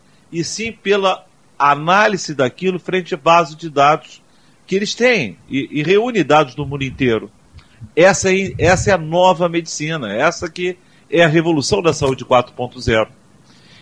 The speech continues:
Ou seja, nós vamos ter que trabalhar com engenheiros, cientistas de dados, que é diferente do bioinformático,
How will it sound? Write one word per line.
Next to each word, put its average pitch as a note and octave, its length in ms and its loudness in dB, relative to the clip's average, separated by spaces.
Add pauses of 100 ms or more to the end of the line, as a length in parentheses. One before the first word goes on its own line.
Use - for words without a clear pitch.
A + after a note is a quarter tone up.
(140)
Ou D#3 140 2
seja, D#3+ 340 4
nós D#3 160 -2
vamos E3 220 -8
ter E3 100 -4
que - 60 -12
trabalhar D3 460 2
com A#2+ 260 -14 (120)
engenheiros, C3+ 680 0 (160)
cientistas D3+ 600 -6
de C3 100 -14
dados, B2+ 500 0 (220)
que E3+ 120 -4
é - 20 -2
diferente F3+ 480 -6
do C3 100 -14
bioinformático, A#2+ 760 -6